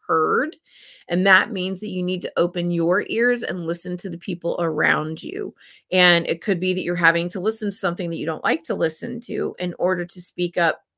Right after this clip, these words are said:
and use your voice so that they hear what you have to say. Does that make sense? I hope that makes sense to you, but that's literally how I see this. So many thanks to you, Carrie. Thank you so much for allowing me to pull for you.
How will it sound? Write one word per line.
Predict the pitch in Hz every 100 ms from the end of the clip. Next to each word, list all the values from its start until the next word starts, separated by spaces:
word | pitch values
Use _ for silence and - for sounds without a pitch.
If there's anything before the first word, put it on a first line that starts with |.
| 165
and | 170
use | 170 165 165
your | 185 240
voice | 202 170 156 165 - - - -
so | 190
that | 180 156 -
they | 165 170 180 220
hear | 214 170 170 165
what | 165 143
you | 190 175 165
have | 170 - - 180 _ _ -
to | 160
say. | - - - - 202 _ _ _
Does | 180
that | 170
make | 214 220
sense? | - 170 175 -
I | 175
hope | 202 180
that | 180
makes | 165 160
sense | - 156 165
to | 156
you, | 160
but | 151
that's | 165 165
literally | 175 175 180
how | 175 165
I | 160 160
see | - -
this. | - - - - - - - _
So | - 190 170
many | 190 214 240
thanks | 247 196 196 -
to | 180
you, | 165 170
Carrie. | 180 170 165
Thank | 170 175 180
you |
so | 180 180
much | 170 170 - -
for | 175 170 165 -
allowing | 175 165 160 165
me | 165
to | 160
pull | - 165
for | - -
you. | 131 185 254